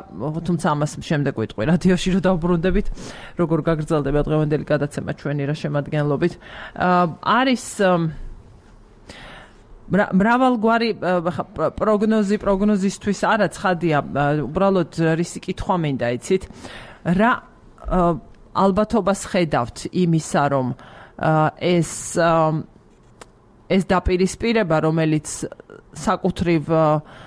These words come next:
ამ ორს შორის უპრეცედენტო მასშტაბის დაპირისპირებაა და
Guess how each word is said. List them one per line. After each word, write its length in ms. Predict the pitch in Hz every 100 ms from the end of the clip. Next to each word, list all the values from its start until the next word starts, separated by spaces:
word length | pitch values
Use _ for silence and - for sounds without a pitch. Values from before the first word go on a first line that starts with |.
| -
ამ 240 | - 185
ორს 260 | 185 180 -
შორის 360 | 202 175 156 -
უპრეცედენტო 680 | - 165 - 170 170 151 165
მასშტაბის 500 | 165 165 165 165 160
დაპირისპირებაა 920 | 170 165 170 165 - 180 208 185 151 139
და 140 | 151